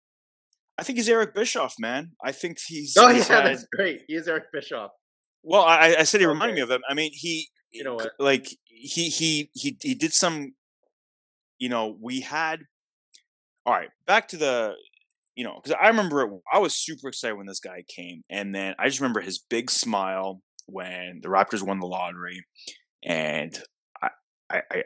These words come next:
Speaker 1: I, I do not care. Like, I, you can hook up a polygraph. I would, if, Jason, if I ever have, um, enough money to run a think tank, I am going to scour,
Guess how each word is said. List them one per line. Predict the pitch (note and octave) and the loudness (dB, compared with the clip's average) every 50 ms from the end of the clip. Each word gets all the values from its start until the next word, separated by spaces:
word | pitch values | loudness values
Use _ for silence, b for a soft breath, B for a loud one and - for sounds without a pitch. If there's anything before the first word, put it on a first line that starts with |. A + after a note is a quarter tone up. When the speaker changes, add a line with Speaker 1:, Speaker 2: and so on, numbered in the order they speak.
| - - | -6 -8
Speaker 1:
I, | - - _ _ - - | -10 -10 _ _ -6 -4
I | F2 D#2 - - - | -4 -4 -4 -6 -4
do | G#2 G2 | -2 -2
not | F2 F2 E2 - - | 0 0 -2 -2 -2
care. | - - - F2+ F2 F2 E2+ - E2 D#2 - | -2 0 2 2 2 0 -2 -6 -8 -10 -10
Like, | - - - - | -10 -8 -4 -2
I, | F#2+ G2 - - - - | 0 0 0 -2 -6 -6
you | G2+ G2 | -6 -2
can | F#2 G#2+ F#2 | 0 0 0
hook | F2 - - G2+ - | 2 2 0 0 2
up | F#2+ - | -2 -6
a | F2+ | -6
polygraph. | - - - G2 F#2 F2+ F2+ E2+ F#2+ F#2+ F#2 F#2 F#2 - - - - - | -8 -2 2 4 4 4 2 0 0 0 0 0 0 0 0 -2 -2 2
I | - G2 F#2+ | 4 4 4
would, | F2+ F#2 F#2+ F2+ F2+ B B B B B B B B - | 4 2 0 -2 -2 B B B B B B B B -8
if, | A2+ G#2+ - - B B B B B B B - - | -6 -6 -8 -10 B B B B B B B -6 2
Jason, | - C#3 C#3+ - C#3 | 4 4 6 6 4
if | C3 B2+ C#3 | 4 2 2
I | C#3+ E3+ | 0 0
ever | F#3+ F#3 F#3+ D3 | -2 -4 -6 -4
have, | B2+ C3 A#2+ A#2 A2+ - | -2 -2 -2 -2 -2 -4
um, | A#2+ A2 G2+ G2 - F#2 | -4 -4 -4 -4 -6 -10
enough | G2 G#2 - - | -14 -14 -12 -10
money | G2 F#2+ G2 G2+ | -10 -10 -8 -8
to | G2 F#2 | -10 -10
run | F2+ F#2 F#2 F#2 | -10 -10 -10 -12
a | |
think | - - - F#2 F#2 F#2 | -10 -10 -10 -10 -8 -6
tank, | - A2 G#2+ G#2+ A2 G#2 - - | -4 -2 -2 -2 -2 -6 -10 -10
I | - F#2+ G2 G#2 | -6 -4 -2 -2
am | A2 A2 G#2+ | -2 -4 -4
going | G2+ G2 G2 F#2+ F#2+ F#2+ - | -4 -4 -4 -4 -6 -6 -8
to | - F#2 E2+ E2 | -8 -8 -8 -4
scour, | - - - - - - - A#2 G2 G2+ G#2+ G#2+ G#2+ G#2+ A2 A2 A2 G2+ | 2 4 6 6 6 6 6 6 6 6 6 6 4 0 -2 -4 -6 -8